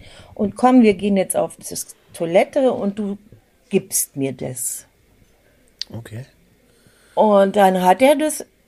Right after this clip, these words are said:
Speaker 1: natürlich gemacht, weil ich ihm Geld dafür ja auch gegeben habe. Und, äh, es war fast eine Überdosis, aber es war, es war das, äh,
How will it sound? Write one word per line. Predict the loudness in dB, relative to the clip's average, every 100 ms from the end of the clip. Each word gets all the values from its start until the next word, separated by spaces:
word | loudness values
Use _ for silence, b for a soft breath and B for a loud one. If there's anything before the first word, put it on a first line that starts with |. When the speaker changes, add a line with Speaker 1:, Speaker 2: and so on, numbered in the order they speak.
| _ _
Speaker 1:
natürlich | -4 -4 -4 -2 0 -2 -4
gemacht, | -8 -2 -4 -2
weil | -2 0
ich | -2
ihm | -4 -4
Geld | -2 -2 -2 -6
dafür | -8 -8 -6
ja | -4 -4 -4
auch | -6
gegeben | -10 -14 -8 -6 -6 -6
habe. | -6 -6 -8 -8 -14 _ _ _ _ b b b b b b b b b b _ _ _ _ _ -20
Und, | -14 -2 2 4 2 0
äh, | 0 0
es | 0 0
war | 0 2 0
fast | -2 -2 -2 0
eine | 0
Überdosis, | 0 0 2 2 0 -4 -6 -6 -6
aber | -4 0 0 0
es | -2 -2 -2
war, | -2 0 -2 -4 -2
es | -2 0 0
war | 2 2 0
das, | 0 0 0 -6 -8 -12
äh, | -10 -8 -8 -8 -10